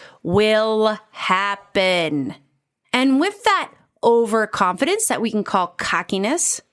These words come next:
you're also completely detached to the results because you know it's gonna happen. And you know it's gonna happen exactly as you envision it,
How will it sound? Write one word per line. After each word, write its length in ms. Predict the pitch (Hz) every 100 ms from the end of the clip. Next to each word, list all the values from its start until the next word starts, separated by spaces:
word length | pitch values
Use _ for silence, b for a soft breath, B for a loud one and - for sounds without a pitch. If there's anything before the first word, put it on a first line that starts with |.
| _ _ _
you're 260 | 240 277 -
also 560 | 262 254 294 - 302 226
completely 1200 | 226 262 254 - - 285 370 392 - 254 247 233
detached 1080 | 185 233 226 220 240 240 196 - - - -
to 300 | - 262 220
the 120 | 196
results 640 | 185 180 202 202 - - - -
because 680 | 240 262 262 254 247 214 - b b
you 160 | 226 254
know 340 | 247 254 277
it's 140 | 226 -
gonna 200 | 220 170
happen. 640 | 214 247 240 160 - - B B B B B
And 140 | 262
you 100 | 269
know 260 | 262 294 440
it's 180 | 440 -
gonna 240 | 285 254
happen 380 | 220 247 240 196
exactly 640 | 180 185 240 330 - 370
as 320 | 269 269 240 247
you 140 | 247
envision 520 | 214 190 214 220 277
it, 200 | 285 294